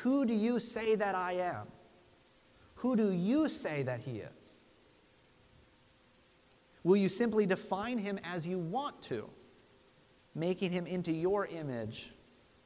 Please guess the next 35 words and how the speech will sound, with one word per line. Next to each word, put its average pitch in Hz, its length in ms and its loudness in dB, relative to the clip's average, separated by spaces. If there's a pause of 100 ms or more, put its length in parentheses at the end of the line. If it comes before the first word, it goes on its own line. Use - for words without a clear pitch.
(560)
following 156 420 0
your 170 220 4
will 147 240 4
and 131 120 0
desires? 110 760 -4 (1500)
Right? 170 160 0
Will 185 160 6
he 202 200 -2
be 208 200 0
to 202 160 -4
you 208 260 0
just 175 360 0
a, 165 180 2 (100)
you 151 80 -6
know, 135 160 -2
a 127 60 -6
kind, 175 680 -6 (360)
gentle 175 420 -2
man 175 420 -6
that 139 160 -2 (100)
lived 165 300 0
a 170 60 0
good 160 180 0
life 156 400 -2
and 143 100 -4
we 147 80 -4
can 143 160 -6
kind 135 160 0
of 123 60 -2
follow 165 440 2
it? 165 200 0 (840)
It - 160 -2
teaches 165 440 0
us 143 180 2
something, 165 480 -2